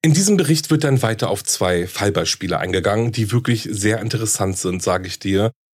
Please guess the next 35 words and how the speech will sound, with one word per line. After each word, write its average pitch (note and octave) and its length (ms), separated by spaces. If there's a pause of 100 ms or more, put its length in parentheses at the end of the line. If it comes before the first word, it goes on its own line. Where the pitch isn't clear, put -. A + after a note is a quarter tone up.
(120)
Den C3+ 160
Link D3+ 240
dazu B2 260
findest A#2 360
du G2+ 40
in G2 40
der F#2+ 100
Folgenbeschreibung, F#2 840
dann F#2 140
kannst - 320
du G2+ 160 (200)
gerne B2+ 240
mal C3 140
reinlesen A2 960 (220)
und G#2+ 200
dich G#2 140
mit - 100
dem G2 100
Thema G#2+ 240
etwas - 440 (160)
weiter G2+ 280
beschäftigen G2+ 800 (220)
und A2+ 240
dann G#2 220
eben G#2 340
vor F2+ 220
allem G2 280
am F#2 460 (500)
Beispiel F#2 440
dieser E2 440
Fälle, E2 540 (240)
was G2 200
super - 220
interessant - 560
ist. - 260